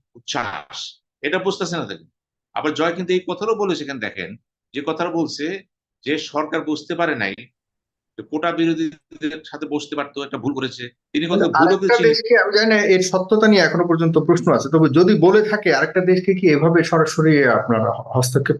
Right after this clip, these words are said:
Speaker 2: করবার আহ্বান কোনো একটা রাজনৈতিক দল করতে পারে কিনা, বা তার সম-,
Speaker 1: আমি
Speaker 2: সমমর্যাদা
Speaker 1: এই
Speaker 2: একজন, হ্যাঁ।
Speaker 1: এই দলটা ক্ষমতা ছিল, খেয়াল করবেন, এই দলটা ক্ষমতায় ছিল পনেরো বছর।
Speaker 2: হুম।
Speaker 1: হঠাৎ করে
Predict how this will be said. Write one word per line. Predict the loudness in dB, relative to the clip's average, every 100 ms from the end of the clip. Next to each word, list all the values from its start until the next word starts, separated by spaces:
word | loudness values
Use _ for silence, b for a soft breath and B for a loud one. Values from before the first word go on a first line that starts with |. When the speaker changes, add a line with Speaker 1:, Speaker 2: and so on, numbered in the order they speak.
| 2
Speaker 2:
করবার | 4 4 4
আহ্বান | 2 4 2 2
কোনো | 2 4
একটা | 4 2 0
রাজনৈতিক | 2 0 -4 -2
দল | -2 0
করতে | -4 -2
পারে | 0 -2
কিনা, | -2 -4
বা | -2 -4 B B B -4
তার | -2 -2 -4 -8 -10
সম-, | 0 0
Speaker 1:
আমি | 2 -2 -6 -8 -6 -8 _
Speaker 2:
সমমর্যাদা | -4 0 2 4 4 4
Speaker 1:
এই |
Speaker 2:
একজন, | 0 -2 -6
হ্যাঁ। | -10 -12 _ _ _ _ _ -2 -2
Speaker 1:
এই |
দলটা | -2 -4 -4
ক্ষমতা | -6 -10 _ _
ছিল, | -8 -6
খেয়াল | -6 -6
করবেন, | -6 -8 -10 -18 _ _ _ _ -8
এই | -6
দলটা | -4 -2 -4
ক্ষমতায় | -6 -6 -4 -4
ছিল | -6 -4 -4 -4
পনেরো | -6 -4 -4
বছর। | -8 -12 -18
Speaker 2:
হুম। | _ _ _ _ _ _ _ 2 2
Speaker 1:
হঠাৎ | 2 -2 -4
করে | -6 -4 -6